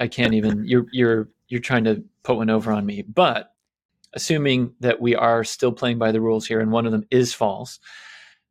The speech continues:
I, I'm sure the first one must be true, unless you slipped something in about, like, maybe the title of that guy's book isn't what it is or something. I,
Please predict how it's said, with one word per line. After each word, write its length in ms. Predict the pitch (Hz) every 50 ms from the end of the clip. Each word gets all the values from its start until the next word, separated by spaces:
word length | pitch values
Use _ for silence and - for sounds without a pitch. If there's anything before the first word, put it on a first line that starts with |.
| _ _ _ _ _ _ -
I, 260 | 131 151 180 180 - -
I'm 220 | 127 143 156 151 143
sure 300 | - - 180 170 160 147
the 100 | 135 131
first 340 | - 147 127 117 110 -
one 160 | 131 120 113 110
must 240 | 110 110 110 -
be 100 | - 117
true, 320 | - - - 117 107 107 107
unless 380 | 123 139 143 160 165 160 -
you 60 | 160 143
slipped 340 | - - 160 151 - -
something 360 | - - 147 131 117 135 127 123
in 120 | 123 117
about, 300 | 113 110 117 110 110 -
like, 280 | 120 110 104 - - _ _ -
maybe 260 | 120 127 120 113 123
the 120 | 110 113 110
title 300 | - - 127 113 113 113
of 80 | 110 110
that 140 | 117 113
guy's 200 | - 110 110 101
book 280 | 98 - 117 107 - -
isn't 300 | 113 110 117 107 98 - _
what 180 | 110 113 110
it 80 | 110 107
is 200 | 110 104 104 107
or 60 | 113
something. 320 | 107 - 113 107 107 107 104 -
I, 160 | 127 139